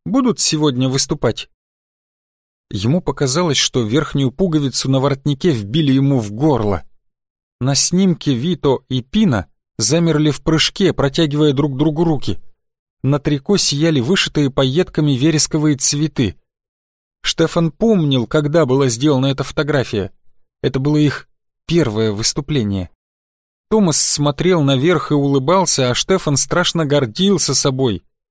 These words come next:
Ведь это он нашёл Пину и Вито. «Сегодня нет», спасла его Хезер.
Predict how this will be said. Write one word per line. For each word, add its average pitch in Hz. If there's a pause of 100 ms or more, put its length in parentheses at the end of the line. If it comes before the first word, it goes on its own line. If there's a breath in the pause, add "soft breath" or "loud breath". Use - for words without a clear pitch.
(220)
Ведь 117
это 143
он 180
нашёл 170
Пину 139
и 135
Вито. 135 (1000)
«Сегодня 214
нет», 165 (180)
спасла 151
его 143
Хезер. 135